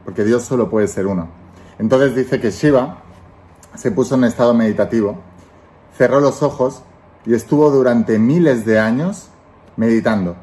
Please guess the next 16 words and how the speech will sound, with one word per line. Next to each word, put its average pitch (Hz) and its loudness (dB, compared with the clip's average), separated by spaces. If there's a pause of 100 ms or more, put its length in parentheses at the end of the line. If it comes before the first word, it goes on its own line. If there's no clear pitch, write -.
en 113 0
ese 117 -4
estado 123 0
meditativo, 101 -2
con 113 -2
los 107 -2
ojos 113 -8
cerrados. 92 -6 (340)
Les 139 -2
dice 165 0
que 123 0
en 123 0
un 147 0
momento 131 0
dado, 139 0 (160)
eh, 117 0